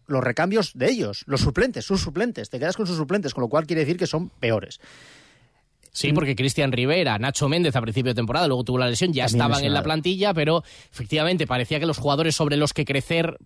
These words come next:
Speaker 2: en el
Speaker 1: Claro.
Speaker 2: proyecto eran Grajera y Pedro Díaz.
Speaker 1: Y luego
Speaker 2: Grajera se fue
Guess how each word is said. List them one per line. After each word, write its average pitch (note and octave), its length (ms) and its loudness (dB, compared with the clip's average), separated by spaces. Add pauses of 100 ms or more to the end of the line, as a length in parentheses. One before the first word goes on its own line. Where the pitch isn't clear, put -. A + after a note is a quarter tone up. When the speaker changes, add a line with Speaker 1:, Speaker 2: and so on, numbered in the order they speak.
(120)
Speaker 2:
en D3+ 200 -2
el D3+ 60 2
Speaker 1:
Claro. D#3+ 200 4
Speaker 2:
proyecto G#3+ 320 0
eran E3 220 0
Grajera D3+ 380 -4
y D3 80 -2
Pedro C3 280 -4
Díaz. F#2+ 240 -6
Speaker 1:
Y E3 60 2
luego G#3+ 160 4
Speaker 2:
Grajera B2+ 160 -4
se A#2+ 120 -12
fue G#3+ 280 -4